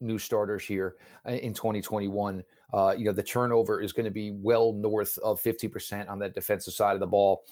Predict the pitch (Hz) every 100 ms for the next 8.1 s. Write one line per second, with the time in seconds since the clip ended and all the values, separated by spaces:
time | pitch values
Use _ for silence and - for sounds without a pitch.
0 | - _ 120 131 107 160 131 139 123 -
1 | 107 113 - 120 131 117 120 92 107 -
2 | 123 120 92 87 117 107 - 113 101 -
3 | 117 104 101 101 113 90 92 _ 120 127
4 | 117 110 104 98 95 110 107 90 107 98
5 | 117 107 92 - _ _ - 117 101 113
6 | 117 127 113 104 90 _ _ _ - 110
7 | 95 - 127 - - 117 107 - 117 104